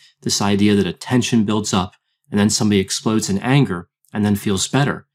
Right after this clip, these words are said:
and not an idea that somebody could do the same thing, again, with surprise and sadness and the other emotions? This alone doesn't mean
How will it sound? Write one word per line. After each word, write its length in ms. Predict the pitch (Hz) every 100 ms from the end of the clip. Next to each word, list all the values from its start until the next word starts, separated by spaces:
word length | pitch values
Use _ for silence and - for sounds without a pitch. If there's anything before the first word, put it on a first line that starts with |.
| _ _ -
and 160 | 104 107
not 200 | 107 135
an 120 | 107
idea 400 | 92 95 92 95
that 120 | 104
somebody 280 | - 101 101
could 80 | 101
do 80 |
the 80 | 101
same 320 | 98 113 117
thing, 320 | 113 - 87 95 _ _
again, 360 | 98 98 104 90
with 120 | 92
surprise 920 | - 98 - 92 87 90 92 - - _ -
and 100 | 98
sadness 640 | - 90 - 85 - - _
and 120 | 107
the 60 | 95
other 180 | 90 92
emotions? 800 | 90 95 98 - - - - _ _ _ _ _ -
This 160 | 170
alone 320 | 180 135 139 127
doesn't 320 | 110 127 120
mean 240 | 117 110